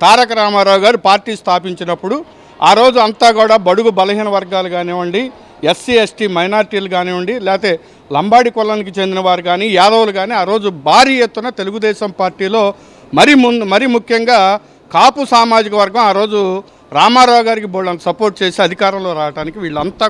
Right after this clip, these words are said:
కూడా కారకులయ్యారు. కానీ కాలక్రమేణా ఏంటంటే ఒక రకమైనటువంటి కులముద్రతోటి ఈరోజు పాలక, ఆ రోజు గతంలో ఉన్న పాలకులు ఆ రకమైనటువంటి ముద్ర వేసి వాళ్ళు లబ్ధి పొందారు తప్పితే, తెలుగుదేశం పార్టీ ఎప్పుడూ కూడా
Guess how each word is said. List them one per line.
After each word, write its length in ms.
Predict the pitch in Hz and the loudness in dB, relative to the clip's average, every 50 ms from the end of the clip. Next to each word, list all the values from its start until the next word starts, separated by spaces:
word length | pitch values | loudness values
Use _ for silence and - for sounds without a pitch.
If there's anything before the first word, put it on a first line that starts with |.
| 214 | -4
కూడా 160 | 208 190 175 160 - | -4 -6 -6 -6 -4
కారకులయ్యారు. 640 | 156 156 170 175 170 170 165 170 170 165 185 277 - - - - - - | -2 -2 -2 -2 -4 -6 -6 -4 -4 -4 -6 -8 -12 -18 -20 -20 -10 -2
కానీ 200 | - 185 226 262 | 0 2 2 2
కాలక్రమేణా 880 | 220 - 185 180 214 262 269 254 - 247 233 240 240 240 233 233 233 226 | 0 0 0 2 2 2 0 0 -2 -2 -2 0 0 0 -2 -2 -2 -2
ఏంటంటే 480 | 220 208 202 202 196 196 196 180 240 269 277 269 - - - - - - | -2 -2 -4 -4 -6 -6 -6 -6 -6 -6 -6 -6 -10 -16 -20 -18 -8 -4
ఒక 160 | 160 180 - | -4 -2 -2
రకమైనటువంటి 720 | 196 190 196 196 226 240 247 247 240 226 208 220 220 208 208 | -2 -2 -2 -4 -4 -4 -4 -4 -4 -4 -4 -4 -4 -4 -4
కులముద్రతోటి 840 | - 196 196 208 226 226 226 208 208 208 202 180 196 190 185 262 285 269 226 208 208 | -2 -2 -2 -2 0 -2 -4 -4 -4 -6 -6 -4 -6 -6 -6 -8 -12 -12 -12 -10 -8
ఈరోజు 500 | 202 196 208 208 208 208 202 190 185 175 - - - - - - - | -6 -6 -6 -4 -2 -2 -2 -2 -4 -6 -10 -16 -20 -20 -16 -8 -2
పాలక, 320 | 165 180 208 233 220 202 | 2 2 2 2 0 -2
ఆ 220 | 220 165 170 180 202 | -2 0 2 4 4
రోజు 260 | 202 214 226 220 208 170 175 | 4 4 2 0 0 0 0
గతంలో 300 | 175 175 233 233 233 226 | 0 0 0 -2 -2 -2
ఉన్న 120 | 214 202 | -2 -2
పాలకులు 440 | 185 - - 170 180 185 185 220 233 | -4 -4 -2 -2 -2 -2 -4 -4 -2
ఆ 80 | 190 170 | -2 -2
రకమైనటువంటి 640 | 170 165 - 180 190 208 196 190 165 180 175 175 156 151 | -2 -4 -6 -8 -8 -8 -8 -8 -8 -8 -8 -6 -6 -6
ముద్ర 180 | 160 170 196 | -6 -4 0
వేసి 360 | 226 226 214 202 185 - 233 214 | 0 0 0 0 -2 -6 -8 -6
వాళ్ళు 240 | 196 190 180 180 | -4 -4 -2 -2
లబ్ధి 260 | 160 151 151 160 175 208 | -2 -2 -2 -2 -4 -6
పొందారు 360 | 185 190 185 185 175 170 151 | -6 -6 -6 -6 -6 -6 -6
తప్పితే, 340 | 151 151 - - 226 262 - - _ - - - - - | -10 -10 -8 -4 -6 -6 -6 -8 _ -20 -20 -12 -4 -2
తెలుగుదేశం 560 | 165 208 240 240 247 240 233 233 - 226 220 | -2 0 0 0 2 2 2 2 2 -2 -6
పార్టీ 320 | 208 - 202 196 - 220 | -6 -4 -6 -6 -6 -6
ఎప్పుడూ 360 | 196 180 180 - - 214 220 214 - 208 | -4 -4 -4 -4 -2 -2 -2 -2 0 -2
కూడా 280 | 185 180 185 214 262 269 | -2 0 0 0 0 -2